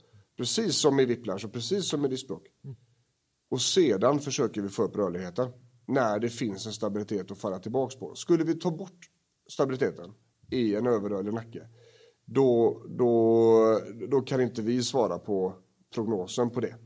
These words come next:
Speaker 1: Det kan hända ungefär vad som helst
Speaker 2: Jo.
Speaker 1: där. Nu finns det olika grader av överrörlighet. Vissa är där kroppen typ faller isär när de sitter i soffan. Och andra är liksom
Speaker 2: Fungerar typ som vanligt.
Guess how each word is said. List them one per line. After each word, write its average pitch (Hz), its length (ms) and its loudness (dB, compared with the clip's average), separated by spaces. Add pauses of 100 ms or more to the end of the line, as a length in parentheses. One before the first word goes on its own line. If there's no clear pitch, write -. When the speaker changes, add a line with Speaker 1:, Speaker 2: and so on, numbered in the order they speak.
(120)
Speaker 1:
Det 120 100 -2
kan 120 140 -4
hända 113 200 -2
ungefär 113 340 -4
vad 98 180 -8
som 104 120 -10
helst - 280 -10 (280)
Speaker 2:
Jo. 90 100 -20 (180)
Speaker 1:
där. 90 180 -8 (440)
Nu 104 100 -4
finns 113 180 0
det 113 80 -4
olika 98 260 -2
grader 92 360 -4
av 101 100 0
överrörlighet. 110 580 0 (440)
Vissa 104 300 -4
är 92 420 -4 (460)
där 107 160 -12
kroppen 101 420 -10 (200)
typ - 340 -4
faller 104 320 -2
isär 131 400 -2
när 127 100 -2
de 113 80 0
sitter 110 200 -8
i 104 40 -10
soffan. 131 380 0 (600)
Och 175 180 4
andra 110 500 4
är 107 340 0
liksom 92 560 -6 (760)
Speaker 2:
Fungerar 90 320 -8
typ 82 220 -14
som 87 120 -12
vanligt. 82 260 -10